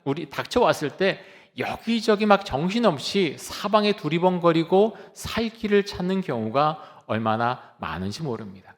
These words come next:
그것이 아니라, 나의 삶에 위기가 닥쳐왔을 때 우리가 어디로 가야 되느냐? 예수님에게로 돌아가야 된다.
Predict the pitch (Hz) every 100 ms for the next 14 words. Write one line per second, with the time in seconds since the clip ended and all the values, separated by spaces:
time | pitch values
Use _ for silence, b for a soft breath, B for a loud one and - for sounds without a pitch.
0 | _ 107 104 165 147 90 147 104 - _
1 | _ _ _ - 85 98 123 110 107 135
2 | 143 147 127 - 139 127 - 127 123 123
3 | 127 117 143 170 139 131 131 107 107 135
4 | 196 - B B B _ 113 143 - 202
5 | 170 127 123 - - 120 127 117 110 104
6 | 90 - -